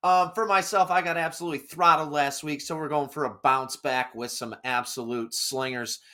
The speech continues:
We got Patrick Mahomes at the Vikings. We're gonna pair him up with Travis Kelce. Hopefully get a little stack action there. On top of that, I got Josh Jacobs going off his first big game of the season against the Packers. Hopefully he can make some noise.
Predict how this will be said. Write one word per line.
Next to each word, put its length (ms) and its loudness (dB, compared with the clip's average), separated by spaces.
We 120 -4
got 200 4
Patrick 380 0
Mahomes 440 -2
at 220 4
the 60 -6
Vikings. 600 -2
We're 100 -6
gonna 120 0
pair 320 -2
him 220 -4
up 160 -4
with 100 -6
Travis 480 0
Kelce. 400 -2
Hopefully 380 -2
get 180 -2
a 60 -2
little 200 0
stack 560 2
action 460 -2
there. 320 -4
On 120 -6
top 280 4
of 60 -2
that, 140 4
I 60 2
got 240 0
Josh 340 2
Jacobs 600 0
going 240 2
off 220 -2
his 160 -6
first 280 -2
big 160 0
game 220 -2
of 60 -4
the 40 -6
season 400 -4
against 320 -6
the 80 -8
Packers. 560 2
Hopefully 300 2
he 60 2
can 160 -2
make 160 -2
some 200 -8
noise. 440 -4